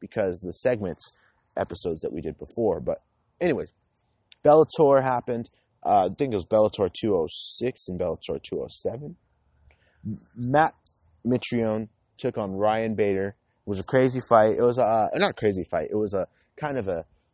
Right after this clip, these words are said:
interesting fight, you know, stylistically. You know, Matt Mitrione's a big guy. He's light on his feet. His knockout power,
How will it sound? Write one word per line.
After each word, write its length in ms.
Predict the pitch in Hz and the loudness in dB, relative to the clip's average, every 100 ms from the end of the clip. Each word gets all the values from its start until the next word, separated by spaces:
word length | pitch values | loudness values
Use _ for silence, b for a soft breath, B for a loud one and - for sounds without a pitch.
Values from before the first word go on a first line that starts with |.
| _ _ _ _ _ _ _ _ _ | _ _ _ _ _ _ _ _ _
interesting 560 | 147 139 139 - 131 117 | -2 0 -2 -4 -6 -4
fight, 280 | - 113 113 | 2 2 2
you 80 | |
know, 100 | 107 | -2
stylistically. 960 | 104 - 107 98 92 101 - 104 - 107 | -6 0 2 2 0 -2 -4 -8 -4 -2
You 80 | 104 | -2
know, 140 | 98 | -2
Matt 260 | 95 101 98 | -4 -6 -6
Mitrione's 460 | 101 - 104 92 85 | -10 -10 -8 -8 -12
a 40 | - | -8
big 260 | 92 87 | -6 -4
guy. 380 | 95 92 90 92 | -2 -2 -2 -4
He's 220 | 90 82 | -6 -4
light 240 | 95 101 98 | 0 2 2
on 100 | 95 | -2
his 180 | 87 - | -10 -10
feet. 320 | 90 85 85 | -8 -6 -6
His 140 | 85 90 | -8 -6
knockout 480 | 98 101 98 92 | -8 -6 -6 -8
power, 420 | - 90 82 82 | -6 -4 -2 -4